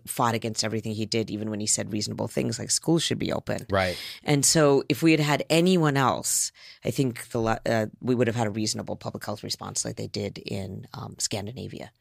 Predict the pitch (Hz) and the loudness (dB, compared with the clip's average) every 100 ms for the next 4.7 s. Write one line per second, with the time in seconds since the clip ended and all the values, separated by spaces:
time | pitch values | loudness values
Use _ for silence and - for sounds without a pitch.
0 | _ 151 127 139 147 147 165 156 - 160 | _ 4 6 4 2 2 4 4 4 4
1 | 147 139 - 123 110 101 - - _ _ | 4 0 2 4 4 2 -4 -20 _ _
2 | _ _ - 147 120 156 143 170 151 156 | _ _ 0 2 4 4 6 4 4 4
3 | 135 - 123 113 113 - - - - 147 | 2 -2 -4 -2 -2 -8 -2 2 4 4
4 | 139 135 127 104 _ - | 4 4 4 -2 _ 0